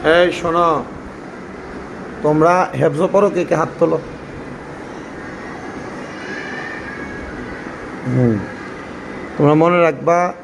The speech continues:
তোমরা সবাই একটা একটা সুন্দর করে তিলাওয়াত মুখস্থ করবা। এখানে যারা যারা হাত তুলছ, কারোর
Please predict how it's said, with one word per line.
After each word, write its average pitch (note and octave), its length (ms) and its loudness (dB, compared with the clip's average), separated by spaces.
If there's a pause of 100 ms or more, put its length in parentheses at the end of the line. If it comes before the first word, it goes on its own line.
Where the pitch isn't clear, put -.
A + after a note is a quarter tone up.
(960)
তোমরা F3 420 6 (140)
সবাই F#3 540 4
একটা F#3 240 2
একটা F#3+ 200 2
সুন্দর F3 400 4
করে G3 300 6
তিলাওয়াত F#3+ 380 6
মুখস্থ D3+ 320 0
করবা। A#2+ 360 4 (220)
এখানে E3 240 6
যারা E3 220 6
যারা F3+ 160 4
হাত D#3+ 220 4
তুলছ, F#3 200 2
কারোর F#3 320 4